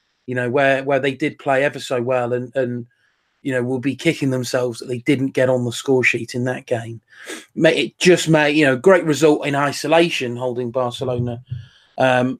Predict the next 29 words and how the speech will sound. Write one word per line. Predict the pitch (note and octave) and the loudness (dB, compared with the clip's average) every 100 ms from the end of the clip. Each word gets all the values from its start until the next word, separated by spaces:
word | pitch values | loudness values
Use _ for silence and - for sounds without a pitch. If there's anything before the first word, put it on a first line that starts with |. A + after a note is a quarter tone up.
| - | -4
but | D3+ | 0
of | C#3 | 2
course, | - C#3+ C3+ | 4 4 4
having | C#3+ B2+ | -2 0
to | C3 | 0
then | C3+ B2 | 0 4
go | C#3 | 4
to, | C3+ C3+ C3+ - | 4 0 -2 -4
to | C3+ | -2
the | B2+ | 0
Nou | B2+ A#2+ | 0 -2
Camp | - B2 A#2 | -2 -4 -2
and, | A#2+ B2+ - | -6 -6 -6
and, | C3 B2+ A#2 A#2 _ _ _ _ | -4 0 -2 -4 _ _ _ _
and | C#3+ B2+ | -4 0
get | B2+ B2 | 0 0
something | - C3 - B2 A#2+ | -4 -6 -4 -2 2
then | B2 B2 | 2 2
is | A#2 | 0
a, | B2 B2+ - | 0 0 -4
is | C3 A#2+ | -6 -2
a, | A#2+ C3+ | -2 -2
is | B2 | -4
a | |
very, | A#2 B2 A#2+ A#2 | -4 0 0 0
very | A2+ A#2+ A2+ | 0 -2 0
big | A#2 A2+ | -2 -2
ask. | A#2 A2+ - - _ _ - - - - | -6 -6 -12 -16 _ _ -20 -20 -20 -2
Um, | C#3+ C#3 C#3 C#3 C#3 | 4 6 6 6 2